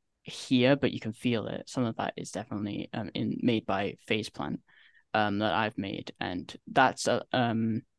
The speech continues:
that's an-, something that you don't really get at school, but I would recommend that people try out this whole sound design through synthesizers. It's another aspect of music that no one really, or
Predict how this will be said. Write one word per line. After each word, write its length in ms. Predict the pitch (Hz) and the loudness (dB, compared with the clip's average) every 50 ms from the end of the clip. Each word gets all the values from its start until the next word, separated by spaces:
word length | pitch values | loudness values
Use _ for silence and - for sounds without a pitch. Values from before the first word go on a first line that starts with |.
| _ - | _ -6
that's 220 | 120 123 - - | -4 -4 -2 -2
an-, 100 | 123 113 | -2 -2
something 400 | - - 117 110 117 113 117 110 | 0 0 0 2 2 2 2 2
that 160 | 110 104 - | 2 0 0
you 80 | 123 117 | 2 2
don't 160 | 127 117 110 | 2 2 2
really 180 | 120 113 110 110 | 0 -2 -2 -2
get 180 | - - - | -2 -2 -2
at 80 | 123 - | -2 -4
school, 340 | - - - 117 110 104 101 | -4 -2 -2 0 0 0 0
but 180 | - - - | 0 0 2
I 120 | - 113 113 | 2 2 2
would 140 | 110 110 | 0 0
recommend 500 | 110 98 - - 104 107 104 101 101 101 | -2 -4 -4 -2 -2 0 0 0 0 0
that 120 | 95 92 - | 0 -2 -2
people 380 | - 95 92 - - 92 98 - | -6 -10 -10 -8 -8 -8 -8 -8
try 320 | - - - 113 101 95 | -10 -6 -2 -2 0 2
out 280 | 95 95 95 - - - - - - - - _ - | 2 2 0 0 -2 -6 -10 -16 -20 -20 -20 _ -6
this 140 | 107 - - | -6 -6 -2
whole 380 | - - 117 110 110 107 98 | 0 0 2 2 2 0 -2
sound 460 | 113 - - - 120 117 117 110 110 110 | -4 -2 0 0 2 4 4 2 2 2
design 520 | 120 117 - 110 107 110 107 110 113 117 | 0 -2 -2 0 0 0 0 0 0 -2
through 120 | - 110 | -4 -6
synthesizers. 800 | 110 - - 107 113 - 117 117 - 131 127 131 131 139 135 131 | -8 -4 -4 -4 -4 -4 -4 -2 0 2 2 2 0 0 -4 -4
It's 160 | 117 - - - | -4 -6 -2 2
another 260 | 120 127 139 135 131 | 2 4 4 2 2
aspect 440 | - 110 127 - - 92 - - 127 | 0 -2 -2 -4 -6 -8 -8 -6 -4
of 60 | 120 | -2
music 360 | 113 107 107 - 104 - - | -2 -2 -2 -4 -8 -6 -4
that 220 | - 101 - - | -2 -4 0 2
no 180 | 127 120 117 120 | 2 2 2 0
one 160 | 120 117 117 | -2 -2 -2
really, 380 | 113 120 113 110 113 113 - - - | -2 -2 -2 -4 -6 -8 -10 -4 0
or 280 | - 107 101 98 - | 2 2 2 0 -2